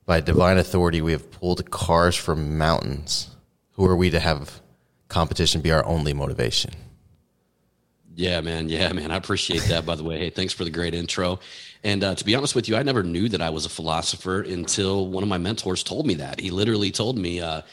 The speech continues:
Speaker 2: uh, Keith Craft is one of my, uh, one-on-one business coaches and
Speaker 1: Mm-hmm.
Speaker 2: mentors. I just had, actually had a, uh, coaching call with him yesterday. And, um, he told me one day that I was a philosopher, and, and he literally told me, he's like, you know, uh,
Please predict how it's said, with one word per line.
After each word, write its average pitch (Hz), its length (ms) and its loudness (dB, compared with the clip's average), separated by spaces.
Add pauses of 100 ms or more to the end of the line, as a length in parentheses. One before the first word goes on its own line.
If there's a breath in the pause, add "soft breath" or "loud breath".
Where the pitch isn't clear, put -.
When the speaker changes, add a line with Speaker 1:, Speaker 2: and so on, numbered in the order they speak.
(360 loud breath)
Speaker 2:
uh, 87 180 -6
Keith 110 300 -2
Craft 104 340 0
is 87 160 -2
one 90 140 -2
of 87 40 -2
my, 87 400 -4
uh, 82 300 -4
one-on-one 90 540 -4
business 92 420 -2
coaches 85 640 -4
and 80 160 -8
Speaker 1:
Mm-hmm. 92 120 0
Speaker 2:
mentors. 87 500 -2 (360 soft breath)
I 90 100 -8
just 90 140 -2
had, 95 140 0
actually 95 300 -2
had 85 100 -4 (260)
a, - 20 -6
uh, 80 260 -4
coaching 113 320 -4
call 87 180 -2
with 87 100 -6
him 82 140 -4
yesterday. 78 600 -4 (640 soft breath)
And, 95 300 0
um, 87 460 0 (600)
he 123 100 2
told 120 240 4
me 101 140 4
one 98 240 0
day 98 220 2
that 98 100 -2
I 95 60 -2
was 101 100 0
a - 40 -4
philosopher, 104 520 -2
and, 87 180 -6
and 95 100 -4
he 95 140 -2
literally 95 380 -2
told 110 200 -2
me, 90 80 0
he's 82 140 -4
like, 85 260 -8
you 87 120 -6
know, 90 220 -6
uh, 87 160 -8